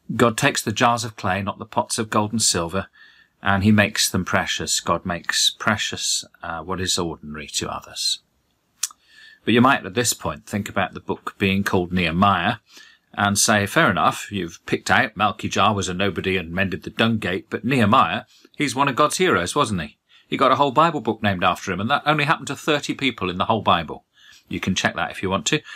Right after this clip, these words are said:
Uh, thirty people have a Bible book named after them. But in our reading of the Nehemiah story, I want you to notice something that is often hidden.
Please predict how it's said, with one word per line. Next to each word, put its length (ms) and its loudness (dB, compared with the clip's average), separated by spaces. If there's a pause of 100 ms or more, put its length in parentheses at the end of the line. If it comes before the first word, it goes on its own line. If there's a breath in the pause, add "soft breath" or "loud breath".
(260 loud breath)
Uh, 120 0
thirty 400 0
people 360 -6
have 120 -6
a 60 -8
Bible 300 -4
book 260 -12
named 240 -10
after 320 -10
them. 140 -20 (1000 loud breath)
But 140 4
in 100 4
our 140 4
reading 280 -2
of 100 -2
the 100 -2
Nehemiah 520 2
story, 540 -4 (440 loud breath)
I 40 -2
want 220 2
you 140 4
to 120 0
notice 380 -2
something 480 -2
that 140 -6
is 120 -2
often 420 -4
hidden. 380 -10